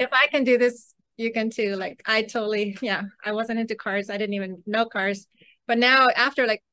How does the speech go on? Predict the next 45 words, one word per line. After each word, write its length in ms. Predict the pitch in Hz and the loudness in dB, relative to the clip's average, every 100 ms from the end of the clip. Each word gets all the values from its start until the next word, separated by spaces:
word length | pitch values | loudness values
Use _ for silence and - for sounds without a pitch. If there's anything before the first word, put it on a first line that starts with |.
| _ - | _ -6
just 160 | 269 | -4
since 180 | 302 233 | -2 -4
August, 380 | 208 214 202 202 | -4 -2 -2 -4
like, 140 | 190 | -6
now 140 | 220 226 | 0 0
I 80 | 233 | 0
go 100 | 233 | -2
down 180 | 226 | -2
the 100 | 214 | -2
road 260 | 214 214 214 | -2 -2 -2
and 120 | 196 | -4
I 80 | 202 | -8
see 220 | - 240 | -6 -4
a 120 | 220 | -4
car 240 | 226 226 226 | -4 -4 -2
in 60 | |
front 160 | 220 226 | -2 -4
of 60 | 220 | -2
me, 80 | |
and, 80 | 220 | -2
like, 120 | 196 | -2
I 80 | 202 | -4
have 220 | 208 226 226 | -2 -2 -2
to 80 | 214 | -4
know 100 | 196 | -4
what 140 | 196 | -4
kind 160 | 196 180 | -8 -10
of 60 | |
car 240 | - 190 185 | -8 -6 -4
it 60 | |
is. 280 | 202 196 196 | -4 -6 -8
And 160 | 196 202 | -10 -8
I'm 80 | 202 | -8
like, 160 | 175 285 | -6 0
"Oh, 120 | 339 | 2
I 100 | 330 | 2
sold 240 | 339 302 | 2 0
that 160 | 294 302 | 0 -2
car. 320 | 262 262 247 | -2 -2 -2
I 60 | 247 | -4
sold 260 | 285 254 | -4 -4
that 160 | 240 233 | -4 -4
car." 220 | 247 233 | -6 -6
So, 160 | - 220 | -6 -8
like, 160 | 220 | -10